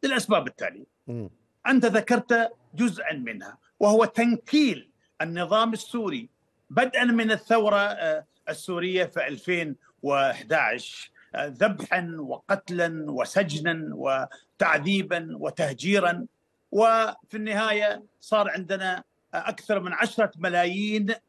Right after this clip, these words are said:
Speaker 1: سوري مهجر مشرد. وكان، آه، يعني، النظام السوري ينظر إلى هؤلاء أنهم الحاضنة الشعبية لما يسميه بالحركات الإرهابية. صار عندنا مشردون ولاجئون في تركيا، في لبنان، في الأردن،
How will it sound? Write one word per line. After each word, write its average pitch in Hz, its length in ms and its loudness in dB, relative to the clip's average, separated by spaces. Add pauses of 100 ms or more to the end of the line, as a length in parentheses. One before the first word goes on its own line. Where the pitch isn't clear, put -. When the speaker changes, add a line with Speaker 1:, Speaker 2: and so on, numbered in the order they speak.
(140)
Speaker 1:
سوري 196 460 -2
مهجر 165 680 0 (160)
مشرد. 165 720 0 (680)
وكان، 214 640 4 (100)
آه، 185 160 -8
يعني، 170 300 -8
النظام 202 260 0
السوري 196 340 -2
ينظر 196 340 0
إلى 165 220 0
هؤلاء 160 600 -2 (220)
أنهم 180 360 -2
الحاضنة 208 680 2
الشعبية 185 640 -2
لما 185 220 -4
يسميه 165 680 -2 (280)
بالحركات 160 760 2 (340)
الإرهابية. 156 840 -2 (200)
صار 196 280 4
عندنا 156 540 -2 (180)
مشردون 151 720 0
ولاجئون 143 640 0
في 139 180 -6
تركيا، 170 800 0
في 147 260 2
لبنان، 156 720 2
في - 140 -12
الأردن، 156 640 -4